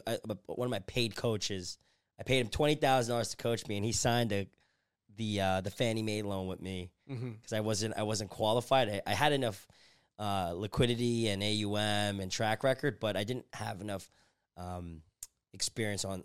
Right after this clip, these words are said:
Speaker 1: deals that big.
Speaker 2: Mm-hmm.
Speaker 1: So now that I've done that, I'm a Fannie Mae guy, <laughs> and I can start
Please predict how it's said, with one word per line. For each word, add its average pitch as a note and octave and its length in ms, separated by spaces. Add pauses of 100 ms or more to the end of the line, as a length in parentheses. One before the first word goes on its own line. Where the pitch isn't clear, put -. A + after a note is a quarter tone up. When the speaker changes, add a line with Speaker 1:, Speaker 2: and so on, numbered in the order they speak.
(140)
Speaker 1:
deals G2 280
that F#2+ 260
big. A2+ 320
Speaker 2:
Mm-hmm. - 480
Speaker 1:
So A#2+ 120
now C#3 680
that B2 180
I've B2 180
done C#3 260
that, G#2 440 (320)
I'm D3 240
a - 20
Fannie B2 360
Mae A#2 180
guy, A2 300
<laughs> A2 100
and B2+ 120
I - 200
can B3 140
start E3 400